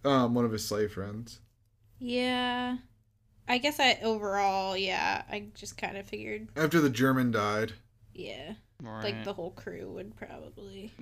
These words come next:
Speaker 3: Just, yeah, kinda, kinda out. Yeah.
Speaker 1: Yeah.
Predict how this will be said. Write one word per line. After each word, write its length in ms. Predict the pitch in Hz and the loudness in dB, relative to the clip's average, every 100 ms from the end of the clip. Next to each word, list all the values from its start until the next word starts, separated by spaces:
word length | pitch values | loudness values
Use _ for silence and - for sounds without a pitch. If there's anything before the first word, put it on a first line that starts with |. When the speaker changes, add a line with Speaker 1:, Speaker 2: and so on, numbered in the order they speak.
| 135 | -12
Speaker 3:
Just, 420 | 117 110 - - | -10 -12 -14 -14
yeah, 340 | 139 - - 156 _ | -8 -6 -8 -12 _
kinda, 540 | - - - - 143 _ _ _ _ | -10 -10 -12 -16 -18 _ _ _ _
kinda 320 | - 120 - - | -6 -6 -4 -6
out. 280 | - - _ _ _ - | -6 -8 _ _ _ -18
Yeah. 260 | - 147 156 _ _ - | -16 -14 -16 _ _ -6
Speaker 1:
Yeah. 360 | 127 123 113 | 2 6 6